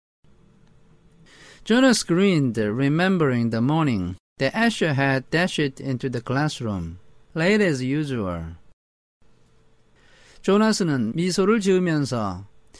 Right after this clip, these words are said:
애셔가 평소 때처럼 지각을 해서 교실에 헐레벌떡 달려들어왔던 그날 아침을 회상해 보았습니다.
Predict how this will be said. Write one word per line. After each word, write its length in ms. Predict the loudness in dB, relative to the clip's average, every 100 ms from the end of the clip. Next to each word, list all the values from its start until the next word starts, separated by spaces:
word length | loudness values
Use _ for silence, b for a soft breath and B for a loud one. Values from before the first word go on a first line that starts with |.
| B B B
애셔가 680 | -2 2 0 0 -2 -4 -10
평소 300 | -2 2 2
때처럼 540 | 2 0 0 0 -2 -4
지각을 420 | -2 0 2 2
해서 480 | 2 0 -2 -4 -8 -16 B B B
교실에 520 | 0 2 2 2 0 -2
헐레벌떡 720 | 0 2 2 0 -2 -4 -2
달려들어왔던 1080 | -2 0 0 0 0 -2 -4 -6 -6 -6 -8
그날 280 | 0 4 4
아침을 420 | 4 2 2 2
회상해 400 | 0 0 0 0
보았습니다. 840 | 0 -2 -2 -2 -4 -2 -2 -4 -10